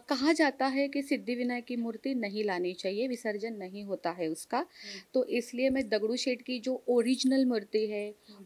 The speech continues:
Speaker 1: वो, ये दगड़ू शेठ ओरिजिनल मूर्ति है उनकी, वो लो-, उनकी जो रियल मूर्ति है,
Speaker 2: हम्म।
Speaker 1: वो इसी तरीके से गोल्ड, सोने चांदी से जड़ी हुई है।
Speaker 2: हम्म।
Speaker 1: तो वो सेम भगवान मैं इस बार अपने घर लेके आई हूँ।
Speaker 2: हम्म।
Speaker 1: और मुझे ऐसे लगता है कि, अ,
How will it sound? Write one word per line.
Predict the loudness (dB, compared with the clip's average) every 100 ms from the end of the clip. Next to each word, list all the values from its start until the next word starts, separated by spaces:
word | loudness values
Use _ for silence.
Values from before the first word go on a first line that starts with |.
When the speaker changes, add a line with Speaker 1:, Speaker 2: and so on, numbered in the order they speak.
| -2
Speaker 1:
वो, | 0
ये | 0 2 2
दगड़ू | 0 -4 -6
शेठ | -8 -4 -2
ओरिजिनल | -2 -4 -8 -10
मूर्ति | -12 -10 -10
है | -10
उनकी, | -14 -14 -12 -4
वो | -2
लो-, | 0 -2 -4
उनकी | -6 -4 0
जो | 0
रियल | 2 6 8 10
मूर्ति | 8 6 0 2
है, | 2 2
Speaker 2:
हम्म। | -2 -10 -18 -12
Speaker 1:
वो | 0 2
इसी | 2 0 0
तरीके | 4 2 2 -2
से | 0 0 0
गोल्ड, | -4 2 8 8 8
सोने | 2 2 4 2
चांदी | 2 2 2 2 2
से | 4 4
जड़ी | 4 4 4
हुई | 2 0 -2 -4
है। | -10
Speaker 2:
हम्म। | -12 -18 -18 -8 4
Speaker 1:
तो | 4
वो | 6 4 4
सेम | 4 6 8 8 6
भगवान | 4 4 2 4
मैं | 4 2
इस | 0
बार | 0 0
अपने | 0 -4 -4
घर | -2 0
लेके | 4 4 4 4
आई | 4 2
हूँ। | 0
Speaker 2:
हम्म। | -4 -4 -18 -16 -16 -10 -6
Speaker 1:
और | -4 -2 0
मुझे | 0 2
ऐसे | 2 2
लगता | 0 0 -4
है | -2 -2 0
कि, | 0 2 0
अ, | 0 -2